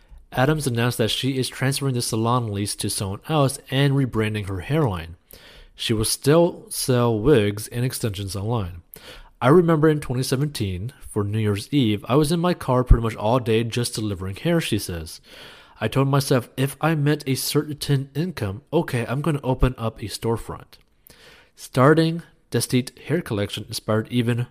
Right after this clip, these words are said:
more money-making ideas for Adams. Soon after, she launched an ep-, eponymous YouTube channel, which currently has around ten thousand subscribers and offers business and branding consultations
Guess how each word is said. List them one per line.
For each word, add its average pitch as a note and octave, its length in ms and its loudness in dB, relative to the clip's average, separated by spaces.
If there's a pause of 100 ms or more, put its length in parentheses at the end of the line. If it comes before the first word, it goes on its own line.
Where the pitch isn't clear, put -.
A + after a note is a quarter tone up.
(120)
more A2 360 0
money-making G2+ 520 -4
ideas F#2+ 300 -4
for - 140 -8
Adams. F#2 520 -4 (400)
Soon A2 320 0
after, G2+ 360 0
she B2+ 240 0
launched A2 420 0
an A2+ 100 -6
ep-, - 520 -8 (1040)
eponymous B2 760 0 (200)
YouTube C3 280 2
channel, G2+ 420 -4
which A#2+ 240 -4
currently B2+ 280 0
has A#2 160 0
around A2 520 0 (400)
ten F3+ 260 0
thousand C#3+ 300 4
subscribers G#2 760 -2
and A2 140 -6
offers A2 340 0
business A#2+ 460 0
and A#2 280 -4
branding B2 360 0
consultations A#2+ 1040 -4